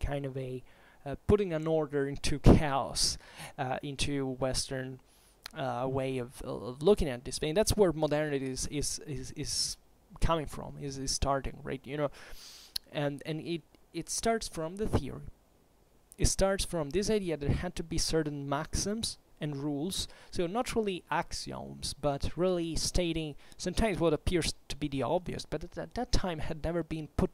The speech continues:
down for, uh, you know, on paper, for the need of, of making it of practical use, right? So maxims and rules, that is to say, you know, usually in battles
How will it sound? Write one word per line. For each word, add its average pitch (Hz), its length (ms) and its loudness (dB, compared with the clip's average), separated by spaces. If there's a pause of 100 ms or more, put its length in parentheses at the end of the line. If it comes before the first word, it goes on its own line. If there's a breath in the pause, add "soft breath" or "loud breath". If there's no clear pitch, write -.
down 147 420 0 (340 loud breath)
for, 185 240 4
uh, 143 680 0 (100)
you 151 120 0
know, 139 100 6
on 135 120 2
paper, - 420 8 (320 loud breath)
for 202 240 6
the 175 120 -6
need 165 400 0
of, 147 440 -2 (1300)
of 147 160 -2
making 185 260 -2
it 160 160 -4 (160)
of - 160 -6
practical 147 580 2
use, 131 460 -6 (1080)
right? - 240 -6 (440 soft breath)
So - 120 -2
maxims 226 600 0
and 156 180 -4
rules, - 500 -4
that 151 120 0
is 175 140 2
to 180 100 0
say, 156 240 4
you 156 140 0
know, 135 260 2 (460)
usually 190 420 0
in 156 80 -4
battles 151 580 2